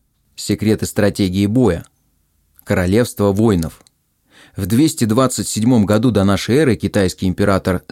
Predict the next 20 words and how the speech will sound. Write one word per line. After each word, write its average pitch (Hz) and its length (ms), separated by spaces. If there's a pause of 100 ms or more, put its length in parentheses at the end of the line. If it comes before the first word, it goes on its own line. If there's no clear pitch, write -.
(100)
Цинь 95 380 (320)
Шихуанди 98 880 (240)
спросил 143 540
о 90 60
стратегии 95 540
боя 143 320
у 120 80
одного 110 400
из 143 140
своих 107 300
генералов, 107 560 (240)
который 95 340
изучал 85 400
тексты 147 400
о 87 60
военном 87 440
искусстве, 90 580 (220)
написанные 92 680
Сунь 85 400
Цзы 98 340